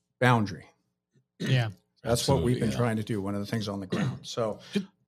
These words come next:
Speaker 2: 'Cause one of, one of the things we've mentioned to these morons is, you know, they turn around to us and they call us,
Speaker 3: Is
Speaker 2: you
Speaker 3: that
Speaker 2: know
Speaker 3: their pronoun, by the way? Morons?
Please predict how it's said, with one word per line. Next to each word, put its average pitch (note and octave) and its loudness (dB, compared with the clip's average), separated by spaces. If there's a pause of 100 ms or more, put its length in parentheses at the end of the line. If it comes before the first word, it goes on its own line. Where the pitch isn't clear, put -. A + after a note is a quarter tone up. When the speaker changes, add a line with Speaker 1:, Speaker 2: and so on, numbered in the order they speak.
(140)
Speaker 2:
'Cause F#3 4
one A3 8
of, A#3+ 4
one F3 8
of G3 8
the D#3 8
things D#3+ 6
we've B2+ 4
mentioned C3+ 6
to B2+ 4
these A#2+ 4
morons A2+ 2 (100)
is, A2+ 2 (420)
you C3+ 4
know, B2 8
they A2+ 2
turn D#3 4
around D3 6
to B2+ 4
us G#2 0
and A2 -4
they A2 0
call A#2+ 2
us, G#2+ -2
Speaker 3:
Is F2 -2
Speaker 2:
you G2 8
Speaker 3:
that F#2+ 10
Speaker 2:
know - 6
Speaker 3:
their F2 8
pronoun, F2+ 2
by - -2
the A#2 -4
way? B2 -4 (320)
Morons? F#2+ 0